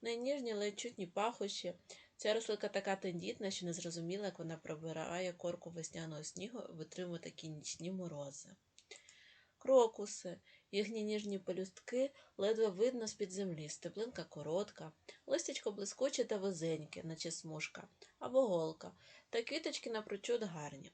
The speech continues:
Вони бувають бускового, фіолетового, яскраво-жовтого, оранжевого, білого кольору. Зустрічають також дуже привабливі смугасті крокуси. Велика квітка, наче яскравий келих, здіймається з тонкої стеблини.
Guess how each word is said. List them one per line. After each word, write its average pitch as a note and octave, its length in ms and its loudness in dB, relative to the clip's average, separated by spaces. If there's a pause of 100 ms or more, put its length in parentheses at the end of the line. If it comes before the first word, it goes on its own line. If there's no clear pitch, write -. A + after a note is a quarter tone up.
Вони C4 160 -2
бувають F#3+ 360 0
бускового, F3+ 480 0
фіолетового, E3+ 600 -2
яскраво-жовтого, E3 840 -2
оранжевого, D#3+ 500 -4
білого F3+ 400 -2
кольору. D3+ 460 -6 (600)
Зустрічають C#4 500 4
також B3+ 360 0
дуже A3+ 220 4
привабливі G#3+ 520 0
смугасті F3+ 580 -2
крокуси. - 640 -4 (420)
Велика G3 340 4
квітка, G#3 400 -2
наче F3 320 0
яскравий F#3+ 500 -4
келих, D3 440 -8 (120)
здіймається D#3 600 -6
з - 60 -6
тонкої D#3+ 420 -4
стеблини. D3 640 -10